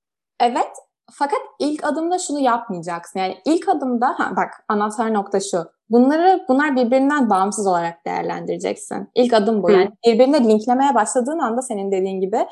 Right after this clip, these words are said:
Speaker 1: hani evi kariyere linklediğin anda bu problem teşkil etmeye başlıyor. Önce birbirinden bağımsız olarak bunları bir
Speaker 2: Hı hı.
Speaker 1: yazacaksın. Ondan sonra ikinci aşama karar verirken hani diyebilirsin. "Ben işte şöyle bir teklif aldım, şöyle bir şehirde.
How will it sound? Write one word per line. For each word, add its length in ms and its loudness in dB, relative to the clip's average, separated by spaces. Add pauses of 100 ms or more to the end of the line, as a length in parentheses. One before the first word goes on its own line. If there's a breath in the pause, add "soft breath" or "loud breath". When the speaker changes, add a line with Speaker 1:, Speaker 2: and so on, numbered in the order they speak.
(180 loud breath)
Speaker 1:
hani 120 0
evi 260 0
kariyere 440 2
linklediğin 440 -2
anda 240 -2
bu 120 -2
problem 440 -2
teşkil 320 -10
etmeye 280 -8
başlıyor. 420 -2
Önce 340 0
birbirinden 400 0
bağımsız 360 2
olarak 360 2
bunları 220 0
bir 40 0
Speaker 2:
Hı 60 2
hı. 80 2
Speaker 1:
yazacaksın. 540 2 (840)
Ondan 360 4
sonra 320 -2
ikinci 400 -2
aşama 340 -2
karar 360 2
verirken 560 -4
hani 280 -8
diyebilirsin. 640 -2
"Ben 180 0
işte 200 -2
şöyle 360 2
bir 220 0
teklif 380 -4
aldım, 440 0
şöyle 320 0
bir 60 -4
şehirde. 680 0